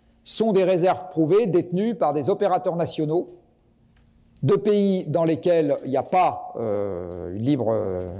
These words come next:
un libre accès, euh, aux champs pétroliers, euh, juste avec une question d'argent. Euh, et, euh, les réserves qui sont déclarées par les opérateurs pétroliers cotés en bourse, en fait, c'est une toute petite partie.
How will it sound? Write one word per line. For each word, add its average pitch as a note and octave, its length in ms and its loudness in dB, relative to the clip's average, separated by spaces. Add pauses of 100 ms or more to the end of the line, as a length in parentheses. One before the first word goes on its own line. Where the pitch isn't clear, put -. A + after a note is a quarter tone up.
un A2 80 -6
libre D3+ 200 2
accès, D3 520 0
euh, A2+ 160 0
aux A2+ 140 -4
champs B2+ 160 -4
pétroliers, A#2+ 560 0
euh, E2+ 400 -4 (460)
juste B2+ 260 -2
avec A#2 180 -4
une A2+ 80 -4
question A2 220 -4
d'argent. A#2+ 340 -4 (1500)
Euh, C#3 1160 2 (120)
et, F#3 280 4
euh, D#3 100 0
les E3+ 120 2
réserves F#3+ 320 2
qui F3+ 100 -4
sont E3 160 -4
déclarées G3 460 2
par D3+ 100 2
les D#3 140 -2
opérateurs D#3 400 0
pétroliers C#3+ 360 -2
cotés C#3 220 -4
en C3 100 0
bourse, F3 220 0
en C#3 80 -10
fait, F3 180 -2
c'est C3 140 -2
une A2+ 100 -6
toute - 200 -2
petite G3 260 -2
partie. C#3+ 340 -4